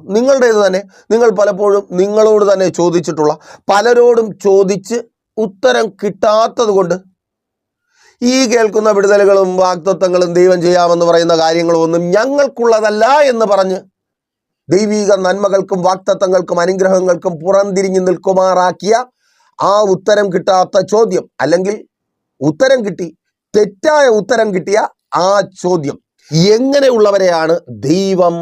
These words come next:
അനുഗ്രഹിക്കുന്നത്? എങ്ങനെയുള്ളവരുമായി ഉടമ്പടി ചെയ്ത് അവരുടെ ജീവിതത്തെ മാറ്റിമറിച്ചുകൊണ്ടാണ്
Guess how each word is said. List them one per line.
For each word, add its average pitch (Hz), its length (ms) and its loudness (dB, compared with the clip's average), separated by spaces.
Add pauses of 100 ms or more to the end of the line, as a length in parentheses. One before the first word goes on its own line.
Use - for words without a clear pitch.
(220)
അനുഗ്രഹിക്കുന്നത്? 143 960 -2 (400)
എങ്ങനെയുള്ളവരുമായി 233 760 2 (160)
ഉടമ്പടി 196 420 -2
ചെയ്ത് 147 340 -2 (160)
അവരുടെ 220 260 0
ജീവിതത്തെ 214 500 -2
മാറ്റിമറിച്ചുകൊണ്ടാണ് 190 1160 -2